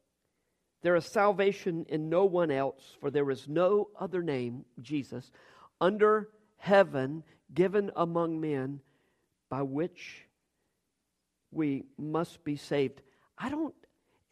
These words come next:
and, and the New Testament is loaded with this.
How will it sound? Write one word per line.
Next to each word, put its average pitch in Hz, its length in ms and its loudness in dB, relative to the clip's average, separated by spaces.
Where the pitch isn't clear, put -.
and, 254 160 -8
and 294 120 2
the 359 40 4
New 381 160 4
Testament 302 540 -4
is 160 120 -6
loaded 254 480 0
with 113 160 -14
this. - 420 -20